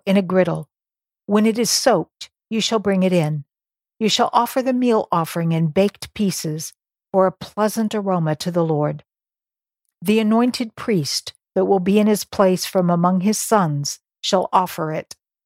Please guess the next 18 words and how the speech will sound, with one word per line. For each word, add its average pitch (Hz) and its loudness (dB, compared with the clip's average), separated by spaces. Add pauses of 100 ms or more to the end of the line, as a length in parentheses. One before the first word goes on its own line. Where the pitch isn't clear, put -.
(520)
By 190 2
a 190 0
statute 220 -4
forever, 180 -8 (440)
it 196 -6
shall - -4
be 190 -4
wholly 220 -2
burned 170 -2 (160)
to 202 0
the 190 2
Lord. 160 2 (1000)
Every 233 0
meal 226 2
offering 170 -2
of 165 -4
a 190 2
priest - -4